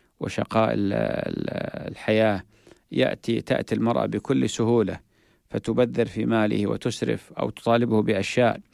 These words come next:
آه، ليس باستطاعته أن يوفرها لها. لا شك بأن هذا، يعني، أمر غاية في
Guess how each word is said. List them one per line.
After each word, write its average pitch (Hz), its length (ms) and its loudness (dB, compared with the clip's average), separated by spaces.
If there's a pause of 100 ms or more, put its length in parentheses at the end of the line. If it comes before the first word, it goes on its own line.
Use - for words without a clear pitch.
(500)
آه، 50 240 -2
ليس 123 320 0
باستطاعته 110 920 0
أن 107 100 2
يوفرها 107 560 2
لها. 107 300 2 (380)
لا - 80 0
شك - 280 -2
بأن - 320 0
هذا، 58 500 0
يعني، - 340 -6
أمر 107 240 0
غاية 113 340 2
في - 260 -2